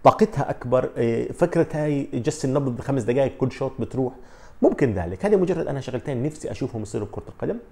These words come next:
بيجي دوركم الآن تحكوا لي شو نفسكم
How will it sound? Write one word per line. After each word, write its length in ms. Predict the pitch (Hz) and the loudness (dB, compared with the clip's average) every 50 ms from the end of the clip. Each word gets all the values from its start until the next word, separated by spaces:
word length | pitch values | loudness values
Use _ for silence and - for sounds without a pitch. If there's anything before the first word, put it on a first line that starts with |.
| - - - - - - - - - - - | -20 -20 -20 -20 -20 -20 -20 -20 -16 -6 -2
بيجي 220 | 123 147 127 117 | 0 0 2 2
دوركم 300 | 107 110 104 104 - 104 | 2 0 0 0 -2 -8
الآن 260 | 104 113 117 147 208 214 - - - - - - - - | -8 -8 -8 -8 -10 -10 -14 -20 -20 -20 -20 -20 -20 -18
تحكوا 300 | - - - - 123 107 | -18 -12 -6 -2 -2 -2
لي 100 | 95 95 98 - - - - | -2 -4 -8 -12 -18 -20 -8
شو 160 | - - 123 | -4 -2 0
نفسكم 340 | 110 107 - - - 101 | 0 -2 -4 -8 -12 -12